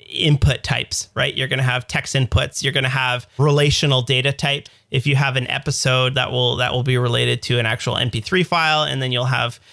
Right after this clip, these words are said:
uh, hosts that are associated with that specific episode and, and so on. And you have publish date and, and things like that, which is pretty cool. But then what they did is they took the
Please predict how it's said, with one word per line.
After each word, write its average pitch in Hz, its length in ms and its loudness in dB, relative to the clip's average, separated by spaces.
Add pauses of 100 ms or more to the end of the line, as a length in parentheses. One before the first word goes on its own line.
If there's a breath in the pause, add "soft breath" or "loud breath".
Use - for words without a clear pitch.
(240 loud breath)
uh, - 180 -2
hosts 156 400 0
that 135 180 0
are 127 40 0
associated 147 640 0
with 131 200 -4
that 127 280 -2
specific - 500 -4
episode 123 480 -2
and, 113 200 -2
and 120 180 -2
so 123 160 0
on. 123 220 0
And 117 120 -4
you 123 80 0
have 120 240 -2 (280 soft breath)
publish 160 360 0
date 135 360 -2
and, 120 160 -8
and 120 180 -4
things 123 220 0
like 117 180 -2
that, 120 320 -2 (420 loud breath)
which 143 160 0
is - 120 0
pretty 147 180 -2
cool. 135 240 0
But 139 200 -2
then 196 280 0
what 156 140 -2
they 151 80 -2
did 214 260 0
is 151 100 -2
they 151 140 0
took 226 380 -4
the 139 480 0